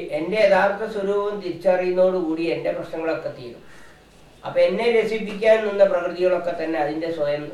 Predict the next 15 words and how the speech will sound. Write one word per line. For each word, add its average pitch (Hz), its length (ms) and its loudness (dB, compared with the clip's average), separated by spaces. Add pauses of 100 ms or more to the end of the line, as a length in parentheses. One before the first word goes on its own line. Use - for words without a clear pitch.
സ്വന്തം 151 380 -2 (680)
അവസ്ഥയിലാണ് 139 600 -4
ലയം 120 220 -6
പ്രാപിക്കുക. - 580 -14 (1000)
എൻ്റെ 160 220 -2
അടുത്തുനിന്ന് 220 560 0 (420)
ഒരു, 180 540 0
ഏഹ്, 160 80 0
പ്രചോദനം 175 540 2
കിട്ടാത്തതുകൊണ്ട് 147 720 -2
പ്രകൃതിയൊക്കെ 165 960 -6 (100)
തന്നിൽ 139 340 -4
സ്വയം 127 360 -6 (440)
അരിഞ്ഞു 127 260 -10
പോകുന്നതാണ്. 95 560 -16